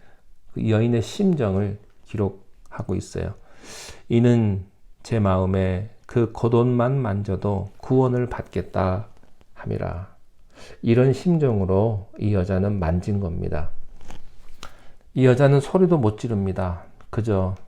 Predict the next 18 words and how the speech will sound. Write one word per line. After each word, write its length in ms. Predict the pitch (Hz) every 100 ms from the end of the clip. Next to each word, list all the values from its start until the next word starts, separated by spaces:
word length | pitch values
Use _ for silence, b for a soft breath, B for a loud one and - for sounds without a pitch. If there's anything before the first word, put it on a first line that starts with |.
| - -
도둑놈처럼 840 | 104 117 107 95 92 95 95 95
몰래 500 | 98 98 101 107 127
가서 440 | 123 95 - 87 - B B B B B
옷깃을 540 | 120 107 - 123 143 135
살짝 600 | - - - - 151 143
만지는 640 | 98 95 90 92 98 131 131
그런 420 | 101 101 101 98
처지입니다. 760 | - - 143 110 95 85 85 - - - - - - - B B B B B B B B B
그러나 320 | - 139 165 151
예수님은 680 | 135 - 143 139 135 123
그 120 | - 117
여자의 560 | 107 110 107 107 104
중심을 640 | - 123 104 113 107 95 90 - -
보셨습니다. 840 | - 90 95 - 90 87 82 78 - - - - - - -
이 220 | - 101 101
여자의 380 | 95 104 98
마음속에 760 | 98 90 92 101 - 98 98 110
순수하고 1000 | 113 - 160 143 143 117 95 - 87 -